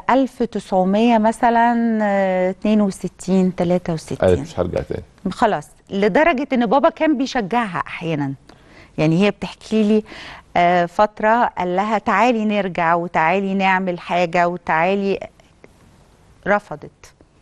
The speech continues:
Speaker 1: قالت:
Speaker 2: إيه؟
Speaker 1: "لأ،
Speaker 2: مم.
Speaker 1: الصورة عند المشاهدين في حاجة".
Speaker 2: عايزة تخلي الصورة دي اللي عند المشاهدين.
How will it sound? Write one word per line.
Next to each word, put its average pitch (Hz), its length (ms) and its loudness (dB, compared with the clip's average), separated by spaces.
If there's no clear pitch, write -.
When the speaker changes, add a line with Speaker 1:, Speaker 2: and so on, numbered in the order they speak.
Speaker 1:
قالت: - 280 0
Speaker 2:
إيه؟ 208 60 4
Speaker 1:
"لأ، 190 80 4
Speaker 2:
مم. 165 60 -12
Speaker 1:
الصورة 214 460 0
عند 202 400 0
المشاهدين 180 800 -2
في - 120 -8
حاجة". - 180 -6
Speaker 2:
عايزة 117 300 4
تخلي 117 280 0
الصورة 113 320 0
دي 95 60 2
اللي 73 120 0
عند 67 120 -2
المشاهدين. 64 500 -10